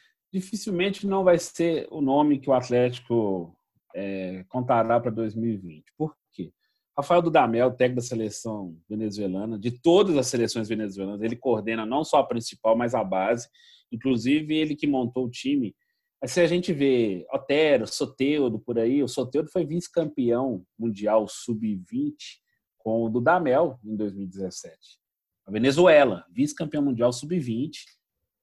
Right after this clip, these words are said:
em dois mil e dezessete, foi por pouco, perdeu a final.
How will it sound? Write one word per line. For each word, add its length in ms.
em 80
dois 180
mil 120
e 20
dezessete, 800
foi 160
por 180
pouco, 400
perdeu 300
a 40
final. 540